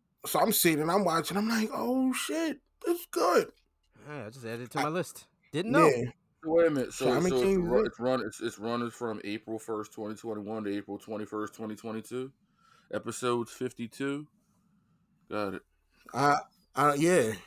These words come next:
Speaker 1: it's, so it's a nice, it even feels like the, it's updated, you know, animation, stuff like that. But it feels good.
Speaker 2: Hmm.
Speaker 1: It feels good.
Speaker 3: Mm-hmm.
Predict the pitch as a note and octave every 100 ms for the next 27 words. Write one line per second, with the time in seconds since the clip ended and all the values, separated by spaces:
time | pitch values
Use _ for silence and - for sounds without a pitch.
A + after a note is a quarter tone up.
0 | - D3 C#3 - - _ _ - - _
1 | - E3 C#3 E3+ E3 E3+ E3 D#3+ - -
2 | - _ _ _ _ - F3 F3 F#3+ E3
3 | - F3 F3 D3+ C3+ B2+ - - C#3 C#3+
4 | - D3 C#3 D3 C#3+ C3 - C#3+ F#2+ G2+
5 | B2+ A#2+ A#2+ B2 A#2+ C3 A#2 A2+ A2+ A#2
6 | - B2+ A#2+ B2+ G2+ B2+ A#2 - - -
7 | - _ _ _ _ _ _ _ _ -
8 | C3+ C#3 E3+ D3 D3 B3 - - _ _
9 | _ _ _ - F4+ - - D3+ C#3 C3+
10 | F#3+ G2+